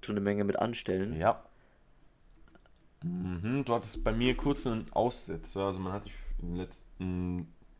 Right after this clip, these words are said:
Speaker 2: Sekunden nicht mehr gehört. Könntest du nochmal wiederholen, was du gesagt
Speaker 1: Das
Speaker 2: hast?
Speaker 1: ist schön, ja. Äh, für die Leute auf Spotify wird's jetzt langweilig, weil sie ja gehört haben, <laughs> was ich sage, aber egal. Ähm,
Speaker 2: Ja.
Speaker 1: ich meinte eigentlich nur,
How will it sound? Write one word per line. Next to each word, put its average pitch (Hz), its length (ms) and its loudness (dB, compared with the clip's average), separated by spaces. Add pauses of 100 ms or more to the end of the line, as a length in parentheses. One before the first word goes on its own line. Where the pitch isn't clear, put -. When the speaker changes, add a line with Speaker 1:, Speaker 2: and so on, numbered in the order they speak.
(140)
Speaker 2:
Sekunden 98 580 -2
nicht 113 180 -6
mehr 107 120 0
gehört. 90 440 -2
Könntest 101 200 -8
du 101 40 0
nochmal 95 220 0
wiederholen, 95 260 2
was 92 120 -6
du 82 60 -6
gesagt 80 160 -4
Speaker 1:
Das 101 120 2
Speaker 2:
hast? 85 80 -2
Speaker 1:
ist - 40 -4
schön, 113 380 2
ja. 95 360 4
Äh, 101 160 2
für 113 160 0
die 104 60 4
Leute 113 280 6
auf 101 220 6
Spotify 110 440 2
wird's 104 120 -2
jetzt 101 160 -2
langweilig, 120 520 4
weil 95 360 4
sie 104 160 -2
ja 104 120 8
gehört 107 320 4
haben, 123 240 -4
<laughs> - 0 -
was 131 120 0
ich 123 80 -6
sage, 127 300 2
aber 87 220 0
egal. 101 340 2 (480)
Ähm, 101 400 4 (180)
Speaker 2:
Ja. 101 160 0 (160)
Speaker 1:
ich 101 160 -4
meinte 113 360 2
eigentlich 107 240 0
nur, 135 360 4